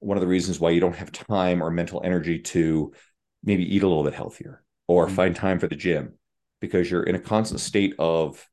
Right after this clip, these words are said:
Speaker 1: you know, emotional exhaustion, because there's, the world is full of genuinely problematic things to truly care about. But it's not your duty to bear all of the, bear all of the sins and the evils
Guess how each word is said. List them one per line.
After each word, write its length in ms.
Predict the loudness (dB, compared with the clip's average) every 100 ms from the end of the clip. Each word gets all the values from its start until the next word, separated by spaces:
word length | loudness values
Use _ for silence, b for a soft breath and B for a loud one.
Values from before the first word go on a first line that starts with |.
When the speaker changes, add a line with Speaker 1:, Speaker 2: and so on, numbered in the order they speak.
| _
Speaker 1:
you 100 | -6
know, 120 | -4 2
emotional 460 | 4 4 4 0
exhaustion, 520 | -2 2 2 2 -4
because 240 | -10 -10 -10
there's, 200 | -10 -12 b b _
the 60 | 0
world 240 | 6 6
is 140 | 6 0
full 600 | -8 2 4 4 2 -6 _ 0
of 180 | 0 -2 _ _ _ -12
genuinely 1000 | -6 4 4 6 4 4 2 0 0 -4 _ _
problematic 460 | 0 4 4 2 2
things 260 | -2 -4 -4
to 280 | -4 -4 -8
truly 320 | 0 2 2
care 260 | 2 2 2
about. 300 | -2 -10 -18 _ _ _ _ _ _ _ _ _ _
But 100 | -2
it's 120 | 0 4
not 300 | 4 4 2
your 180 | 2
duty 480 | 4 0 0 -6 -12 -20 _
to 100 | -12
bear 480 | 2 6 8 6 6
all 320 | 4 6 4
of 80 | 2
the, 200 | -4 -10 _ _ _ _ 0
bear 580 | 6 10 10 8 4 -8 _ _ 4
all 420 | 6 8 8 8
of 340 | 6 6 2
the 120 | -2 -2
sins 540 | 2 4 4 2 0
and 140 | -2
the 160 | -2 0
evils 540 | 2 2 2 0 -6